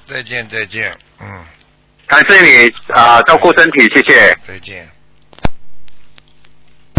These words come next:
Speaker 1: 喂，你好。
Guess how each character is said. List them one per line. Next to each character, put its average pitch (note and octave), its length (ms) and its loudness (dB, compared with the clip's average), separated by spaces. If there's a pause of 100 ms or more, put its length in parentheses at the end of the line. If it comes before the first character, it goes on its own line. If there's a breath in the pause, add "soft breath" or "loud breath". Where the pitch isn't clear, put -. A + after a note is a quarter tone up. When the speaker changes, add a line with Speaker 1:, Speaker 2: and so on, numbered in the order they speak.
(2000)
Speaker 1:
喂， D3+ 180 -2
你 E3+ 160 -6
好。 D#3+ 520 2